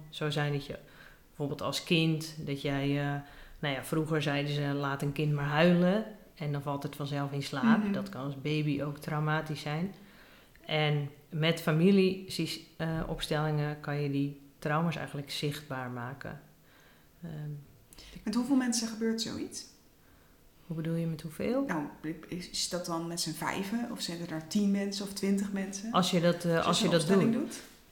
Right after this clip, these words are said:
Speaker 1: Ja, dat kan heel verschillend. Dus je, soms, je, je kan het met, je kan het één op één vorm doen. Dan werk je meestal met een andere vorm, met poppetjes of met vloerankers. Ehm, meestal ben je wel minimaal met z'n vieren. Maar ik heb, eh,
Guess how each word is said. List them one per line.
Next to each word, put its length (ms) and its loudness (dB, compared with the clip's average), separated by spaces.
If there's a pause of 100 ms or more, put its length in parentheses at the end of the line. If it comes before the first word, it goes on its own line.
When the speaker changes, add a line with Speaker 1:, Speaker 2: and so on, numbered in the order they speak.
Speaker 1:
Ja, 180 6
dat 100 4
kan 200 8
heel 200 8
verschillend. 760 0 (200)
Dus 380 -8 (520)
je, 360 -6
soms, 420 -4
je, 100 -4 (120)
je 220 -4
kan 180 0
het 100 0
met, 300 -6
je 140 -6
kan 160 -4
het 140 -4
één 180 -4
op 100 -10
één 380 -2
vorm 320 0
doen. 320 0 (140)
Dan 240 -8
werk 200 -8
je 100 -10
meestal 300 -8
met 140 -10
een 120 -8 (140)
andere 280 -6
vorm, 280 -4
met 200 -6
poppetjes 460 -6
of 80 -14
met 160 -6
vloerankers. 640 -4 (640)
Ehm, 380 -4
meestal 300 -2
ben 140 -6
je 80 -4
wel 120 -4
minimaal 400 -2
met 140 -6
z'n 100 -6
vieren. 580 -2 (1000)
Maar 80 -6
ik 120 -10
heb, 160 -6
eh, 80 -4